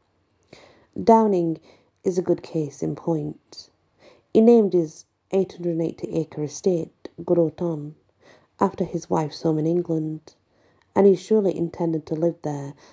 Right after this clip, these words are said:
as a lord of the manor. He even went to great expense to bring a duck coy, that means decoy, with him from England, an elaborate series of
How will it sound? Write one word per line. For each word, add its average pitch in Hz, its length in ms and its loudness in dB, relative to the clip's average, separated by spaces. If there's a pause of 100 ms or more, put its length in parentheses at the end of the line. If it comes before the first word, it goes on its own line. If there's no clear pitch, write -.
(200)
as 175 160 0
a 180 40 0
lord 156 280 -2
of 143 120 -10
the 151 80 -6
manor. 151 480 -6 (760)
He - 100 2
even 214 380 2
went 180 260 0
to 165 60 -12
great 165 280 0
expense 151 560 -8 (320)
to - 100 -10
bring 185 280 4
a 165 280 0 (340)
duck 180 380 -2
coy, 160 480 -4 (180)
that 170 100 -4
means 156 260 -2 (180)
decoy, 151 480 -2 (640)
with 185 240 6
him 156 180 -4
from 165 240 -6
England, 156 640 -4 (440)
an 190 100 4
elaborate 175 640 2
series 156 680 -2
of 165 240 -8